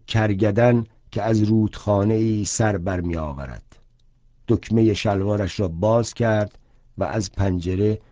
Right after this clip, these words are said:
شروع کرد به ادرار کردن. می‌دیدم و باور نمی‌کردم. داد زدم:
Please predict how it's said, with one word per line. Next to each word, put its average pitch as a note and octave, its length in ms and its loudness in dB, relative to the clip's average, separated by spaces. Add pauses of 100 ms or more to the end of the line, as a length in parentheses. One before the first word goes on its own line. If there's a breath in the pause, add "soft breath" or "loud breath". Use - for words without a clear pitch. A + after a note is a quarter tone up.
شروع A#2 480 4
کرد G#2 540 -2 (140)
به F#2+ 360 0
ادرار E2 520 -6
کردن. C#2 480 -10 (1040)
می‌دیدم A2 760 4
و F#2 140 -2 (420)
باور F#2 520 0
نمی‌کردم. F2+ 680 -2 (1200)
داد A#2+ 200 4
زدم: B2+ 380 4